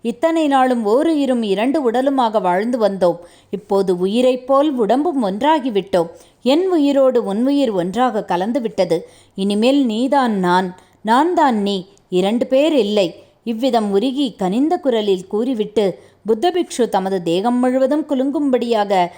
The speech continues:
விம்மி விம்மி அழுதார். சுய பிரக்ஞையை அறவே இழந்து சோகக்கடலின் அடியிலே அவர் ஆழ்ந்து விட்டார் என்று தோன்றியது. இரவு விரைவாக சென்று கொண்டிருந்தது.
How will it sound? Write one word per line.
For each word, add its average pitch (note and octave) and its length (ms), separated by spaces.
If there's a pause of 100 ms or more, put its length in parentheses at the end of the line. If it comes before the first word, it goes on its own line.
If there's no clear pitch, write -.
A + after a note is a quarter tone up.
(200)
விம்மி A3 360
விம்மி B3+ 380
அழுதார். F3+ 560 (260)
சுய B3 380
பிரக்ஞையை G3 560
அறவே G3 480
இழந்து G#3+ 560 (240)
சோகக்கடலின் B3 800
அடியிலே G#3 560
அவர் F3 200
ஆழ்ந்து G#3 400
விட்டார் F#3+ 380
என்று F3+ 280
தோன்றியது. F#3+ 760 (340)
இரவு A3+ 400
விரைவாக G#3 580
சென்று A3 300
கொண்டிருந்தது. F#3+ 760